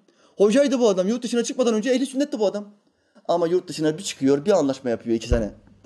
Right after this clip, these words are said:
yabancı devletle. İki tane anlaşma yapıyor.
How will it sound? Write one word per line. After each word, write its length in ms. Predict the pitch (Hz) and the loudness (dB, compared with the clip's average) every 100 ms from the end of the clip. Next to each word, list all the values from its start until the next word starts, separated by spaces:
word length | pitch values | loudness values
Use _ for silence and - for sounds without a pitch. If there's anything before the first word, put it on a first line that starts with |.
| _ - - | _ -10 0
yabancı 340 | 143 139 139 | 2 4 2
devletle. 420 | 123 113 110 123 - _ - _ _ _ _ _ | 0 -2 -4 -10 -12 _ -20 _ _ _ _ _
İki 140 | 196 175 | -6 0
tane 140 | 170 | 2
anlaşma 320 | 147 143 131 | 2 0 0
yapıyor. 340 | 117 117 143 | -2 -2 -6